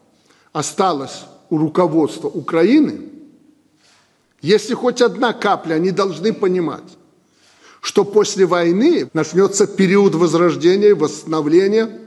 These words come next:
И если они думают, что просто так, вот, вот бескорыстно придут западные государства и Украину восстановят, ничего подобного. Они, если и будут строить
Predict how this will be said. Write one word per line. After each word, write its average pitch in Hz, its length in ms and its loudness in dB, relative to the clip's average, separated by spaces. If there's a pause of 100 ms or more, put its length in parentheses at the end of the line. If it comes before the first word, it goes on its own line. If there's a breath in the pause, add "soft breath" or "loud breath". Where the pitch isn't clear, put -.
И 190 80 -2
если 165 420 0
они 170 240 2
думают, 127 560 -2 (400 soft breath)
что - 260 -2
просто 233 520 0
так, - 560 -6
вот, 143 240 -6
вот 170 140 -2
бескорыстно 185 1000 -2 (360 soft breath)
придут 185 420 0
западные 165 520 -2
государства 151 800 -2
и 190 60 -4
Украину 175 680 2
восстановят, 156 680 0 (280 loud breath)
ничего 175 280 0
подобного. 151 520 -4 (1160)
Они, 208 260 -2
если 262 340 -2
и - 20 2
будут 208 400 0
строить 208 480 2